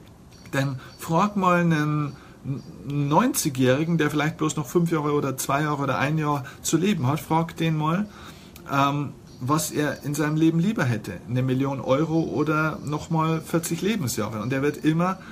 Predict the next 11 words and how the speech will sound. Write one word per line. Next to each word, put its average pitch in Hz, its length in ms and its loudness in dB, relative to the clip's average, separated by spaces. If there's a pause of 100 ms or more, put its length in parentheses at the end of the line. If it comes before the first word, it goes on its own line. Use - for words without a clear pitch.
(200)
die 165 100 0
Zeit 190 300 -2
fragen. - 420 -10 (380)
Äh, 131 60 2
er 131 160 4
wird 135 120 -2
immer 160 160 0
die 160 120 0
Zeit 196 280 -2
nachfragen. 117 680 -8
Ja? 175 180 -4